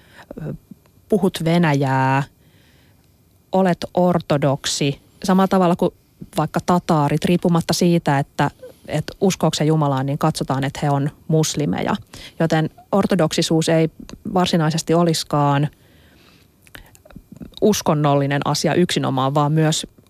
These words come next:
kulttuuri ja, ja jopa kansallisuuspiirre venäläisissä. No, varmasti on monia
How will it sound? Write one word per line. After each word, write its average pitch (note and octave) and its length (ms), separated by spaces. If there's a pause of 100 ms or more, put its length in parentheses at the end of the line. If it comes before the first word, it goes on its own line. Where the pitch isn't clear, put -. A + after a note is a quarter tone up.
(100)
kulttuuri C#3+ 760 (180)
ja, D3 400 (400)
ja C#3+ 240
jopa D#3+ 320
kansallisuuspiirre - 2250 (360)
venäläisissä. - 680 (920)
No, G#3+ 180 (960)
varmasti G#3 440
on F3 480
monia E3 540